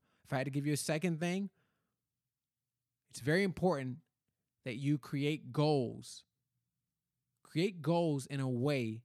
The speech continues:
that allows you a starting point, a, a realistic starting point.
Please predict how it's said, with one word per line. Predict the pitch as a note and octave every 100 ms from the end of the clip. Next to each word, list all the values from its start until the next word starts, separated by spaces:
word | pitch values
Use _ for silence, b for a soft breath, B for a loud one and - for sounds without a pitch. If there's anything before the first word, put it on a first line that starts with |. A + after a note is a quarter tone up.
| -
that | B2
allows | A#2+ B2 C3+ C#3 -
you | C3+ B2+ -
a | A#2+
starting | A#2 - - C3 C3 A#2
point, | - A2 A#2 -
a, | A#2+ A#2+ -
a | - A#2+ A2 A2
realistic | B2+ F3 D3 D#3 - - A#2+
starting | - C#3+ B2 A2+ G#2
point. | - G2+